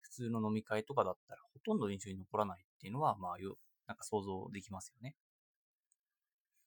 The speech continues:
まあ、そんなね、激しい飲み会ばっかりしてたらもうやってらんねえよっていう話もあると思うんですけど、ただ、その飲み会っていうのも別にその人と、なんでしょうね、ずっとやんなきゃいけないわけじゃないんですよね。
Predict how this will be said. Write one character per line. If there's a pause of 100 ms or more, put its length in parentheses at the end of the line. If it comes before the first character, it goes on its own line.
ま
あ、
そ
ん
な
ね、
激
し
い
飲
み
会
ば
っ
か
り
し
て
た
ら
も
う
や
っ
て
ら
ん
ね
え
よ
っ
て
い
う
話
も
あ
る
と
思
う
ん
で
す
け
ど、 (800)
た
だ、 (400)
そ
の
飲
み
会
っ
て
い
う
の
も
別
に
そ
の
人
と、 (220)
な
ん
で
し
ょ
う
ね、 (100)
ず
っ
と
や
ん
な
き
ゃ
い
け
な
い
わ
け
じ
ゃ
な
い
ん
で
す
よ
ね。